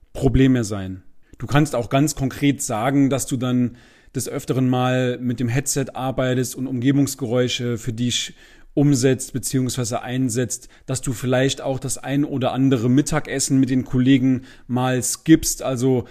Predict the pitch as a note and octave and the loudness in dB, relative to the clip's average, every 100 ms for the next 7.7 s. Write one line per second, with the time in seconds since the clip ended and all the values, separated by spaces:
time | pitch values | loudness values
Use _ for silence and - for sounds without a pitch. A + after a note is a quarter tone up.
0 | - - _ C3+ D#3+ D#3 - D3 D3 - | -16 -20 _ 2 4 2 0 0 0 -4
1 | - - C#3 C3+ C3 - - - C3+ - | -10 -6 0 2 2 -2 -8 -6 -6 -4
2 | D3+ D3+ C#3 C3 C3 - C3 C3+ C3+ C3 | 2 4 4 2 0 -2 -2 -2 0 -2
3 | D3+ D3 C3+ C#3+ D#3 D3 D3 C3+ D3 C#3 | -2 2 4 6 4 2 4 4 2 0
4 | - C3+ C3 A#2 A#2+ C3+ C3+ G#2+ A2 B2 | -2 0 0 -2 -4 -4 -4 -4 -4 -6
5 | - A#2+ A#2+ B2+ A2+ A#2 A#2+ G#2+ - A#2 | -4 -2 0 0 -2 0 -2 -4 -6 -2
6 | A#2+ A#2+ - - - - B2 A#2 G2+ A2+ | 0 0 -4 -16 -20 -8 -4 -4 -4 -4
7 | A2 - - A2+ A2 - - | -6 -8 -4 -4 -4 -8 -10